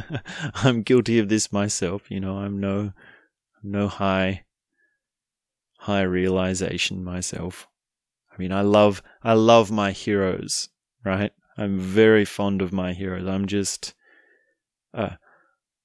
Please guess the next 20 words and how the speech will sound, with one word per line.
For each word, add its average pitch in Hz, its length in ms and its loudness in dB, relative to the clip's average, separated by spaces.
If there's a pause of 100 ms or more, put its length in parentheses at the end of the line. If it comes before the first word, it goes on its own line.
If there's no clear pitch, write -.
(420)
th-, 113 200 0
there's 110 180 2
probably 131 560 4
nothing 127 960 0 (2000)
I 104 140 0
would 101 280 0
give 107 240 2
up. 98 300 2 (1040)
I, 104 220 -4
I, 107 240 2
I - 80 0
would 110 180 4
never 156 380 6
be 147 180 4
able 123 220 4
to 120 100 -4
give 107 260 0
up 104 160 2
my 95 220 -2
heroes. - 680 -8